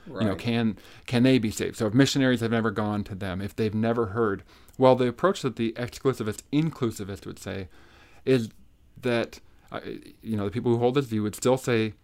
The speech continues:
Speaker 1: "Yes, Jesus is the only way to God. It's only because of what Jesus has done that anybody can be saved." But for that proverbial native on the island who's never heard, if they respond appropriately to the light that God has given them,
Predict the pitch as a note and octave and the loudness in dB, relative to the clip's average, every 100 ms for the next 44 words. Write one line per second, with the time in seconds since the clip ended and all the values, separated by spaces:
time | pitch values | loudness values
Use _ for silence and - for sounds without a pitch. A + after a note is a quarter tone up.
0 | _ - A2 - - G#2+ G#2+ A#2 A#2 A#2 | _ -8 -4 -4 -2 -4 -4 -6 -4 -2
1 | A#2 C3 C3+ G#2+ F#2+ G2 - - B2 B2+ | 0 0 -2 -2 -4 -6 -10 -4 -2 0
2 | C#3+ B2+ A2+ B2 A2+ G#2+ G2+ G2+ G#2+ A#2+ | 0 -2 -4 -4 -4 -4 -4 -4 -4 -6
3 | B2 B2+ G#2 F#2 F#2+ - - - - A2+ | -8 -8 -6 -6 -8 -12 -20 -20 -4 -4
4 | A2+ A2 A#2 A#2+ D3+ D3+ - F#2 F#2 F2+ | 0 0 2 0 -2 -6 -4 -6 -6 -10
5 | - - - _ - G#2+ G#2 A#2+ - - | -20 -20 -20 _ -16 -4 2 2 0 -14
6 | _ _ _ - - B2+ A#2 - - A#2 | _ _ _ -8 4 6 6 2 -2 2
7 | B2 B2 A#2+ A2 A2+ A2+ A2 G#2+ G#2 A2+ | 2 4 4 4 2 2 0 0 -2 -2
8 | G#2 G#2 G#2+ G2 G#2+ B2 C#3 _ - - | -2 -2 -4 -2 2 2 0 _ -20 -20
9 | _ _ - - C#3+ D#3+ - - B2 A#2+ | _ _ 0 4 4 2 -8 -4 0 2
10 | B2 A2+ - A2 A2+ A2+ - - G#2+ - | 0 -2 -4 -2 0 -2 -4 -4 -4 -2
11 | G#2+ G#2 G#2+ G2+ - G#2 F#2+ G2 G#2 - | -2 -2 -4 -8 -8 -8 -6 -6 -6 -6
12 | G#2 G2+ F#2 F#2 E2+ F#2+ - A2+ G#2 F#2 | -8 -6 -8 -8 -8 -10 -6 -4 -4 -4
13 | E2+ D#2 D#2+ | -6 -10 -14